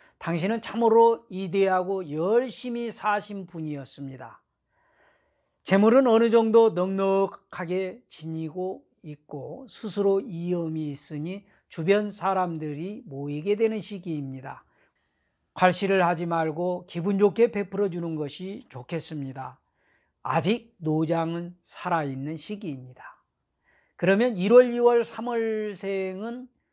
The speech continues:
손님이 자주 찾게 되고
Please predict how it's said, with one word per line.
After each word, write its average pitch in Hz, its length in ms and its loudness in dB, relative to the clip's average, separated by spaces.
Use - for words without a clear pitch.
손님이 214 500 -4
자주 202 640 -8
찾게 185 640 -2
되고 165 540 -4